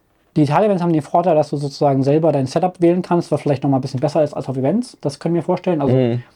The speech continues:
Speaker 1: haben uns auch gerade ge-, gesprochen, dass es ein bisschen schade war, dass wir nicht in vier K capturen konnten, was wir
Speaker 2: Mhm.
Speaker 1: normalerweise ja tun würden.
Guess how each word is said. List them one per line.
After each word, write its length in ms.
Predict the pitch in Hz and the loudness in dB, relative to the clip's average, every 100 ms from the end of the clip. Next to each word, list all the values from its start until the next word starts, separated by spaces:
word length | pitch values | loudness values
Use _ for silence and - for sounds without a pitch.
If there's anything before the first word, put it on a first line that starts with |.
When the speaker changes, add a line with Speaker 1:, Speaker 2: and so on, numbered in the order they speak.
| _ - | _ -2
Speaker 1:
haben 100 | 151 | 0
uns 100 | 143 | 2
auch 160 | 165 | 0
gerade 220 | - 160 156 | 2 2 2
ge-, 100 | - - 160 - | -6 -10 -12 -10
gesprochen, 480 | - - 170 170 | -4 0 0 0
dass 200 | 143 131 | -2 -2
es 160 | 147 - | -6 -6
ein 60 | 170 | -8
bisschen 180 | - | -6
schade 260 | 139 151 151 | -2 0 2
war, 80 | 143 | 0
dass 140 | 139 | 0
wir 80 | 143 | -2
nicht 140 | 143 | -2
in 60 | 123 | -4
vier 140 | 139 | -6
K 180 | 131 165 | -2 -2
capturen 380 | - 175 - 165 | -2 -4 -4 -2
konnten, 240 | 170 165 | -2 0
was 160 | 156 139 | 2 2
wir 80 | 123 | 2
Speaker 2:
Mhm. 60 | |
Speaker 1:
normalerweise 500 | 135 143 143 135 127 | 0 0 0 0 -2
ja 40 | 127 | -4
tun 220 | - 175 | -2 0
würden. 200 | 165 170 | 0 -2